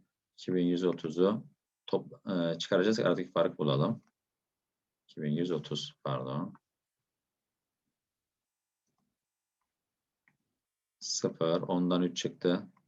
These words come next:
yedi. Burada kaldı iki. İkiden bir çıktı, bir, yüz yetmiş. Bakalım.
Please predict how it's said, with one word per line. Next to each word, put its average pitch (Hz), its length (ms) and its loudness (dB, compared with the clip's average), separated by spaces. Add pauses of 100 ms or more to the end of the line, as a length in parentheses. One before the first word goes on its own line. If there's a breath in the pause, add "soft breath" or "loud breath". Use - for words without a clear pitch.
(220)
yedi. 76 500 2
Burada 85 300 0
kaldı 78 400 2
iki. 76 460 -2 (1400 soft breath)
İkiden 85 380 0
bir 87 100 4
çıktı, 90 640 0 (280)
bir, 82 580 2
yüz 87 200 0
yetmiş. 76 460 -2
Bakalım. 76 520 -4